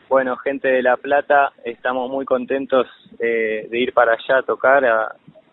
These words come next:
a brindar nuestra música y lo que hacemos. Y espero encontrarme ahí con, con mucha gente con ganas de gozarla. Los invitamos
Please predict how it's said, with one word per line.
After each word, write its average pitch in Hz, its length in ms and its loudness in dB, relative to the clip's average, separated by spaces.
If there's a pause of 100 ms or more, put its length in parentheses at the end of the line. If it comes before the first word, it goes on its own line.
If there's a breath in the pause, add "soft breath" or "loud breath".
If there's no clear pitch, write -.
(360)
a 110 80 -4
brindar 120 340 0
nuestra 120 340 2
música 131 420 0
y - 20 4
lo 113 140 0
que 117 80 2
hacemos. 156 440 0 (640)
Y 110 640 -4 (440)
espero 131 320 2
encontrarme 123 720 2 (440)
ahí 131 220 -4
con, 117 280 -4
con 117 140 -6
mucha 131 300 0
gente 127 560 -2 (540)
con 113 160 -4
ganas 127 240 2
de 113 80 4
gozarla. 113 540 2 (500)
Los - 160 -14
invitamos 131 600 4